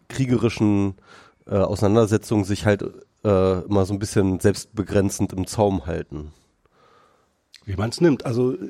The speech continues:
Speaker 2: im Schatten sozusagen der, der, dieser Blockkonfrontation, die sozusagen nicht führbar war wegen den schrecklichen Massenvernichtungswaffen, sind natürlich viele kleine Kriege, die zum Teil auch gar nicht so klein sind, abgelaufen. Wir denken an den Koreakrieg,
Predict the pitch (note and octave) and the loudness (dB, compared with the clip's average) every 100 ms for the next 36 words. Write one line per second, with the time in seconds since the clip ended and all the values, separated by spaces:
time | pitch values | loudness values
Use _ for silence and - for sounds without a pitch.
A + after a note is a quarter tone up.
0 | - A2+ - E3 - B2 A#2+ A2+ A2 A2+ | -8 -6 -2 -2 0 0 0 -2 -2 0
1 | A2+ A2 G#2 G#2 G#2+ G2+ G#2 F#2+ F#2 F#2+ | 2 2 0 -2 -4 -2 0 0 -2 -4
2 | F#2+ G2+ F#2+ A2 F#2+ B2 C#3+ C3 B2 A2 | -6 -6 -6 -4 0 0 0 0 -2 -2
3 | G#2+ - G2+ G2+ G#2+ G#2+ G2+ F#2+ - C#3+ | -4 -2 -2 0 0 0 0 -4 2 4
4 | A#2 F#2 F#2 F2+ F#2+ F#2+ F#2+ - G2+ G2 | 4 2 0 -2 -4 -4 -6 -6 -10 -10
5 | G#2 A2 - A2+ G2 F#2 - F#2 F#2 - | -4 -4 -4 -8 -10 -10 -14 -10 -10 -10
6 | - - - - - B2 B2 B2+ - D3 | -16 -16 -18 -18 -4 0 0 0 -2 -2
7 | F3 E3+ - C3+ C#3 C#3 - C#3 C3 C3+ | 4 2 2 -2 0 -2 -2 -2 4 6
8 | C3 C3 B2 A#2 - B2+ A#2+ - A2+ - | 6 4 0 -4 -4 -4 -2 -2 -4 -4
9 | A#2+ - B2 B2+ A2+ B2+ D3 - - - | -8 -4 -2 -2 0 -2 -2 -8 -20 -20
10 | - - G#2+ - A#2 A#2+ B2+ A2 A2+ A2+ | -18 -10 -6 0 2 2 2 2 2 0
11 | A2+ G#2 - G2 A#2+ C#3+ - - F#3 - | -2 -4 0 2 4 2 -2 -6 -6 -6